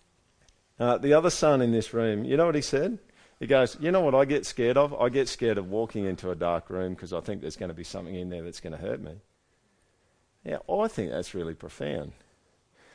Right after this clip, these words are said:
'cause I think that actually describes fear in general, isn't it?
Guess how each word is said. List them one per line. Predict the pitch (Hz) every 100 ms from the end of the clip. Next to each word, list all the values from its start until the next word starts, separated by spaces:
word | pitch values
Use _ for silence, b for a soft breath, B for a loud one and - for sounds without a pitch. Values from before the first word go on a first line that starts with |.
| b -
'cause | 123
I | 139 170
think | - 143 110
that | 120 117
actually | 123 - 107
describes | 92 - - 104 85 -
fear | 127 107 92
in | 82
general, | 92 110 139 78 85 - _
isn't | 110 123
it? | 196